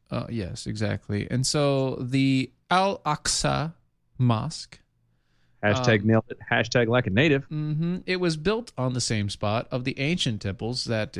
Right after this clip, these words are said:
Speaker 1: Israel had built. Um, and so Israel was there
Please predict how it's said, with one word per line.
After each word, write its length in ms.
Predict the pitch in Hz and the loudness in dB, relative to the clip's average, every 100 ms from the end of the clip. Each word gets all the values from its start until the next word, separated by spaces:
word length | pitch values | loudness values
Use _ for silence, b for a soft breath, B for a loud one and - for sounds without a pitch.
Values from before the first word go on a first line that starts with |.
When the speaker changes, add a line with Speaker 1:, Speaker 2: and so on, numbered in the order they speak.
| - | -6
Speaker 1:
Israel 400 | 104 98 98 95 | -6 -2 -2 -2
had 180 | 101 107 | -6 -4
built. 300 | 98 101 - b b b b - | -4 -4 -10 b b b b -6
Um, 520 | 104 101 95 95 95 - _ _ _ _ _ _ - - | -2 0 0 -2 -6 -12 _ _ _ _ _ _ -20 -2
and 160 | 151 160 | 0 2
so 160 | 190 | 0
Israel 440 | 190 226 226 277 269 | 2 2 4 2 4
was 200 | 277 220 | 2 2
there 440 | 180 143 147 202 | 2 4 0 -4